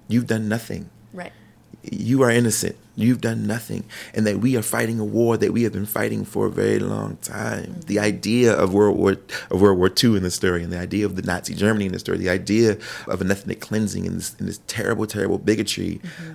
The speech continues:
Speaker 1: And then you have a young man who stands up and
Speaker 2: Mm-hmm.
Speaker 1: says, like, "No more."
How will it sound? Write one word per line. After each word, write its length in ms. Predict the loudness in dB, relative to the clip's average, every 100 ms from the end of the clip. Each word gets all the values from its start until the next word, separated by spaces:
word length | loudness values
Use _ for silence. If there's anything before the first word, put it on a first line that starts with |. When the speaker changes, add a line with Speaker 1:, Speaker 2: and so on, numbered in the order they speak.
| 0
Speaker 1:
And 160 | 2 2
then 120 | 2
you 120 | 0
have 180 | 0 0
a 60 |
young 220 | 0 -2 -4
man 140 | -6
who 120 | -8
stands 420 | -6 -6 -6 -6
up 180 | -6 -6
and 120 | -8
Speaker 2:
Mm-hmm. 140 | -6 -6
Speaker 1:
says, 180 | -6 -6
like, 180 | -6
"No 260 | -6 0 2
more." 420 | 2 0 -2 -8